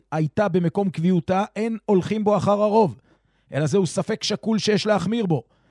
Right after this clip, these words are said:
אבל אם נטל העכבר מחתיכה שכבר פרשה, מהערימות, מהציבורים,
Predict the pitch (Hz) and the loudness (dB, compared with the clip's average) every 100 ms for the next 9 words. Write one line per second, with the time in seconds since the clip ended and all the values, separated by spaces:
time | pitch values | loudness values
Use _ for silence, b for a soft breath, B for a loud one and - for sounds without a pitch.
0 | _ - 107 233 208 160 180 180 139 165 | _ -10 -2 0 2 0 0 -2 -2 -2
1 | 175 160 165 165 170 170 175 139 170 156 | -2 -2 -4 -4 -4 -2 -4 -2 -4 -2
2 | 190 170 - _ _ _ - 143 175 170 | -2 -2 -6 _ _ _ -4 -2 0 -2
3 | 175 185 240 - 175 160 175 165 180 247 | 0 2 0 0 -2 -2 -2 0 0 2
4 | 190 | 2